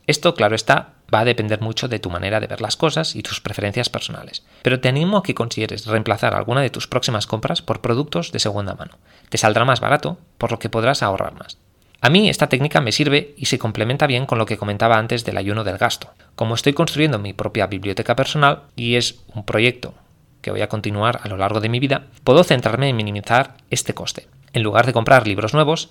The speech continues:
a menudo voy a una librería de segunda mano cerca de mi casa, donde los libros cuestan entre cuatro y dos euros y medio. Otras veces uso la aplicación de Wallapop. Esto hace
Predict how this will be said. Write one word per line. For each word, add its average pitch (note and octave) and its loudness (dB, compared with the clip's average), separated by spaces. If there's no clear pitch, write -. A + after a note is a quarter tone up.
a - -6
menudo B2 0
voy G2+ -2
a G#2+ 0
una G#2+ 0
librería A2 0
de - -4
segunda G2+ -4
mano A2 0
cerca - -14
de G#2+ -4
mi A2 -4
casa, A#2 -2
donde A#2+ 2
los A#2+ -2
libros C3+ 2
cuestan C3 -2
entre G#2+ -2
cuatro A#2 2
y G#2+ -2
dos G#2+ -4
euros G#2 -4
y - -8
medio. - -14
Otras A2 2
veces - 2
uso - -4
la A#2 6
aplicación - -2
de A2 -2
Wallapop. G#2 -2
Esto B2 6
hace C3+ 2